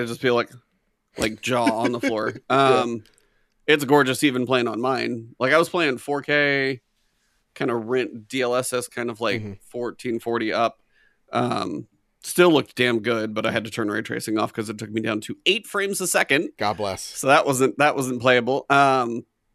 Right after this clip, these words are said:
Speaker 1: but they actually use, and this is one thing, I guess, when it, you're like, "How does the studio," I don't know how big Remedy is. They use the spaces they have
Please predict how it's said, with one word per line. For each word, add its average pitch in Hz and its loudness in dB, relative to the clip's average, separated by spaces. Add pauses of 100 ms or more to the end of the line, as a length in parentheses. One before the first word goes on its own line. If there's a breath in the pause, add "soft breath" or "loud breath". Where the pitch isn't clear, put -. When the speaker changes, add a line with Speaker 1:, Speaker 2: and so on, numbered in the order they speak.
(600)
Speaker 1:
but 160 2
they 151 4
actually 214 -2
use, 151 -2 (600)
and 151 2
this 247 -2
is 214 -10
one 180 0
thing, 160 0
I 135 -2
guess, 135 -2
when 135 -4
it, - -6
you're 135 -4
like, 120 -4
"How - -10
does 226 -12
the 208 -14
studio," 190 -4
I 175 -2
don't 180 -4
know - -12
how 170 -8
big 151 -2
Remedy 156 2
is. 151 -2 (340 soft breath)
They 151 4
use 165 -2
the 170 -4
spaces 165 -2
they 143 4
have 143 2